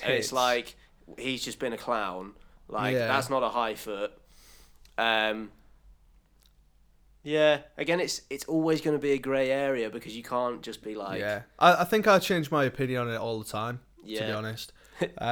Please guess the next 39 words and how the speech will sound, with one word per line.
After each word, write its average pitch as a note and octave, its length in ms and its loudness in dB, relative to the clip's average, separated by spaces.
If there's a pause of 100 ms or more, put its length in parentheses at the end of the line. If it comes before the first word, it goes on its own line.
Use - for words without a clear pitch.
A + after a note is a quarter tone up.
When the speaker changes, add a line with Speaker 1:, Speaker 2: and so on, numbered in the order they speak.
(140)
Speaker 1:
Depending A2+ 340 0
on A2+ 140 -2
if G#2+ 140 -6
Newcastle G#2+ 520 -10
are - 20 -8
playing F2+ 300 -8
or F2+ 80 -10
not. G#2 260 -4
Speaker 2:
<laughs> - 0 -
Yeah, C3+ 220 4 (220)
yeah, A#2+ 240 -4 (100)
that's A#2+ 180 -4
exactly G#2+ 440 -8
it. - 120 -10 (460)
Um, B2+ 400 4 (380)
no, D#3 200 8
I C#3+ 140 6
think F3+ 400 2
that D3+ 400 4 (1500)
it's D3+ 160 -2
gotta D#3+ 240 6
be D3+ 120 4
taken D3+ 400 4
case C#3 300 0
by A#2+ 180 2
case. A#2+ 380 0
So C3+ 180 4
in D#3 140 6
the, D#3+ 100 2
in D#3+ 160 2
those E3 220 4
instances B2 680 -2
with A#2+ 220 -4
the, A#2 400 2
like, A#2 220 0
the B2 80 2
Rooney C3 320 6
goal, A2+ 440 -2 (160)
Speaker 1:
Mm-hmm. A2 300 -6